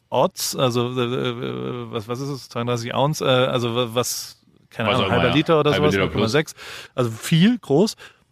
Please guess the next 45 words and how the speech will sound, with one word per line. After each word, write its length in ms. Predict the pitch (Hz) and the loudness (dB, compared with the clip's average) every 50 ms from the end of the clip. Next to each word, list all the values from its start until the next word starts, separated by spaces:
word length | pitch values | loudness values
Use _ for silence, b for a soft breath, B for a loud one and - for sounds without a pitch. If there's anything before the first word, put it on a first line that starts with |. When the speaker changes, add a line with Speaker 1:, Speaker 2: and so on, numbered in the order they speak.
| _ _ _ _ - | _ _ _ _ -4
Speaker 1:
Und 80 | 147 139 | -2 0
das 120 | 151 139 | 0 0
füllen 260 | - - 196 196 196 175 | 2 2 4 4 4 4
die 120 | 170 - | 2 2
ein 180 | 156 165 190 202 | 2 0 0 -2
und 140 | 185 - | 0 0
dann 260 | 160 147 143 151 151 - | 0 0 0 0 -4 -4
versiegeln 580 | - - 143 131 123 175 208 196 196 165 156 | -2 0 0 2 4 2 4 4 4 2 2
sie 140 | 135 139 139 | 2 0 0
es 120 | 135 - | 0 -2
vor 300 | - - - - 170 165 | -6 -6 0 2 2 4
Ort. 340 | 160 151 131 104 98 - - _ | 4 4 2 2 0 -4 -12 _
Also 180 | - 139 117 117 | -6 -4 -4 -2
so, 200 | 113 113 123 120 | 0 0 0 0
das 160 | 113 117 - | -2 -4 -4
war 100 | 139 139 | -4 -2
quasi 280 | - - 143 143 139 139 | 0 2 2 2 2 2
eine 140 | 131 127 117 | 0 0 0
Dose, 640 | - - 127 120 131 156 160 180 196 208 233 240 226 _ _ _ _ _ _ _ _ _ _ _ _ _ | 0 2 4 4 4 4 6 6 6 6 4 4 0 _ _ _ _ _ _ _ _ _ _ _ _ _
die 140 | 139 156 147 | 0 0 2
da 400 | - 151 143 156 165 170 175 170 - _ | 2 2 2 4 4 4 2 0 -2 _
hergestellt 560 | - 143 160 151 135 120 - - 107 98 - | -2 0 0 2 0 0 0 -2 -4 -4 -4
wurde. 280 | 107 101 101 101 98 - _ _ _ - | -6 -6 -6 -8 -10 -14 _ _ _ -6
Hab 120 | 139 - | -2 0
ich 120 | 185 139 | 0 2
noch 100 | 147 151 | 2 2
nie 120 | 139 147 151 | 4 2 2
Speaker 2:
Ach, 100 | 135 139 | 2 0
Speaker 1:
gesehen. 140 | 123 143 123 | 2 2 2
Speaker 2:
geil. 160 | 104 101 92 | 2 2 2
Speaker 1:
Mir 80 | 110 | 2
war 100 | 113 120 | 2 0
nicht 180 | 131 135 127 - | 0 0 -2 -2
klar, 220 | - 143 135 139 | 0 0 2 2
dass 160 | 135 123 - - | 0 -2 -2 0
du, 180 | 143 127 127 B B B B B B B _ | 2 2 2 B B B B B B B _
dass 140 | - 123 - | -6 -4 -2
du 60 | 135 | 0
Dosenabfüllung 720 | 117 143 160 156 165 160 139 - - 151 143 139 135 139 | 2 2 2 2 2 0 -2 -2 0 0 0 0 0 0
auch 240 | 139 127 127 - - - | 0 0 0 0 -2 -2
auf 260 | - 127 131 131 - | 0 0 0 0 -2
Demand 540 | - - 127 117 120 127 131 139 135 127 - | -4 -6 -2 0 0 2 2 2 0 -2 -6
quasi 340 | - - 110 110 110 107 104 | -8 -6 -6 -4 -4 -4 -4
machen 240 | 101 101 101 107 | -4 -4 -4 -6
kannst. 320 | 98 - 117 151 220 - | -4 -2 -2 -2 -4 -6